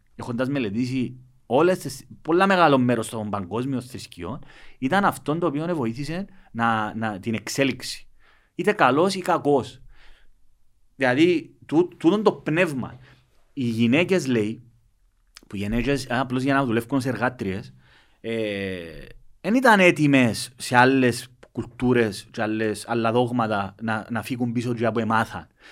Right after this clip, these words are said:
Ενώ στους προτεστάντες, όχι, εγώ να μάθω καινούργια πράγματα γιατί πρέπει να δουλέψω σκληρά για την κοινότητα. Και τούτο πράγμα υποβοήθησε, λέει ο Βέμπερ,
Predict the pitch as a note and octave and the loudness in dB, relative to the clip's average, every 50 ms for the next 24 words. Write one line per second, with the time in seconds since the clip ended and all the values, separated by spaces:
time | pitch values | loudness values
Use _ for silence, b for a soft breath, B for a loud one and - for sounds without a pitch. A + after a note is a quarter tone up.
0 | B B B B A2 A2 B2 D3+ D3+ D3+ - - F#3+ F#3+ - - A3 G#3 F3+ A#2+ | B B B B -4 -2 -2 -2 -2 -4 -6 -6 -6 -6 -2 -2 2 2 2 0
1 | - - E3 E3+ F3+ F3 D#3+ E3+ F#3+ G#3 G3+ - b b b b b b b _ | 0 0 0 0 0 2 0 0 0 0 -4 -8 b b b b b b b _
2 | C#3 F#3+ G3+ D3+ A2+ F#2+ - B2+ C3+ B2+ D3+ D#3+ E3+ E3 E3 E3 F3 E3 B2 G2 | 2 4 4 4 4 2 -2 -4 -4 -2 -2 -2 -2 -2 -2 -2 -2 -2 -2 -2
3 | A2+ D3+ F3 - G#3+ G3 G#3 A3 A#3 A#3+ B3 A3+ F#3+ E3 F3+ F3+ G#3 G#3+ A3 G3 | -4 -4 -2 -4 -4 -4 -2 -2 0 0 2 2 2 2 0 0 0 2 4 4
4 | F3+ F#3 F3+ - G3 - - - D#3+ D3 D3+ D3+ A#2+ F#2+ - - - - - B2 | 4 2 2 -2 -8 -10 -2 0 2 4 4 4 2 2 -2 -10 -12 -6 -2 -2
5 | B2 A#2 B2+ B2 A2+ A#2 A#2+ B2 D3+ E3+ - C3+ A2 F#2 F#2 D2+ - - - - | 0 0 0 -2 0 -2 0 2 2 2 2 2 -2 -2 -4 -4 -2 0 0 0
6 | B B B B B B B - B2 A#2 F3 G3+ A3 - A3 G#3+ G#3+ A3 A3 G#3+ | B B B B B B B -8 -4 -2 0 0 0 2 2 0 2 2 2 4
7 | G3 A3 G3 F3 D3+ C#3+ E3+ G3+ F#3+ F#3 D#3+ C3+ B2+ B2 A#2+ A2 G2+ A2 G#2+ F#2 | 4 6 6 6 4 4 2 0 0 0 0 2 2 2 2 2 2 0 0 0
8 | G#2+ G#2 - | -2 -4 -4